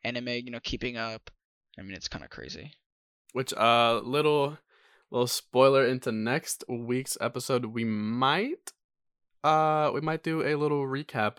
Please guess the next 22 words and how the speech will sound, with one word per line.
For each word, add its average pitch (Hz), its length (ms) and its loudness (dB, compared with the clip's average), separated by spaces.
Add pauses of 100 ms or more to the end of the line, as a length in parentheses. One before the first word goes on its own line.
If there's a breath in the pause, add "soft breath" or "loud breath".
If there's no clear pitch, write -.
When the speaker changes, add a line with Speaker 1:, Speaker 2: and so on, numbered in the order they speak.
Speaker 2:
of 110 520 0
the 123 80 -8
summer 139 460 4
twenty 123 580 -2
twenty-one 110 840 -2 (120)
season. 107 520 -4
Speaker 1:
Seasonal 110 340 -4
anime. 110 180 -8
Speaker 2:
Because 113 200 -2
most 110 260 0
shows 113 340 2
should 117 120 -8
be 113 80 0
wrapping 104 320 0
up. 107 160 -6 (300)
Speaker 1:
I 139 40 -10
mean, 139 100 -4
we've 143 180 0
both, 156 260 2
we've 143 160 -2
both 156 200 -6
seen 127 540 -4